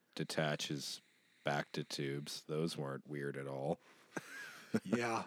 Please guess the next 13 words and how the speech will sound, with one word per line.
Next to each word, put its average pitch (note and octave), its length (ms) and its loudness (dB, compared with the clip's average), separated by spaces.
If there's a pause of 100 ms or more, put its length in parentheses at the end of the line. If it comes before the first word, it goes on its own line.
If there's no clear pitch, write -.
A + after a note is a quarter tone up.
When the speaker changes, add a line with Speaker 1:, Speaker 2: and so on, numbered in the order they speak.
(140)
Speaker 2:
I A2+ 200 -2
guess. F#2+ 500 0 (600)
You G#3+ 80 12
know, G#3+ 80 12
one G#3+ 320 10
thing A3+ 240 10
that E3+ 100 12
I, C#3 220 10
I C3+ 80 8
did C3+ 280 8
see C3 240 8
out B2 220 8
there, A#2 400 6